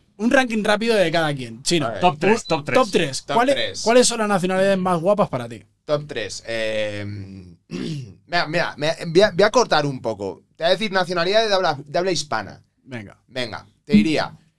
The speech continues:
Speaker 2: en el puesto número uno, y me caga decir esto, pero en el puesto número uno te pondría Argentina. Creo que tienen, tienen una belleza espectacular, aunque, bueno, X. <laughs> Eh,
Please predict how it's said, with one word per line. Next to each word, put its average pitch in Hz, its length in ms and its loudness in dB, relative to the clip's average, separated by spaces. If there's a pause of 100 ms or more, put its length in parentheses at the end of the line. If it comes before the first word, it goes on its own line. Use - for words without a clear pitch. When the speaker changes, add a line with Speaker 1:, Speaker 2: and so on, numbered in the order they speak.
(200)
Speaker 2:
en 143 200 2
el 143 80 0
puesto 202 240 0
número 185 260 0
uno, 175 120 -2
y 165 40 -4
me 151 180 -4
caga 180 300 0
decir 139 300 -6
esto, 143 280 -6
pero 135 140 -6
en 123 60 -8
el 120 80 -8
puesto 175 240 -6
número 165 260 -6
uno 160 200 -6
te 131 100 -6
pondría 120 560 0 (160)
Argentina. 110 640 -8
Creo 127 160 -8
que 127 220 -2
tienen, 117 600 -8 (540)
tienen 143 260 -6
una 135 160 -4
belleza 117 680 -4 (340)
espectacular, 117 640 -4
aunque, 101 340 -8 (480)
bueno, 107 200 -14 (180)
X. - 320 0 (440)
<laughs> 269 100 2 (520)
Eh, 160 560 2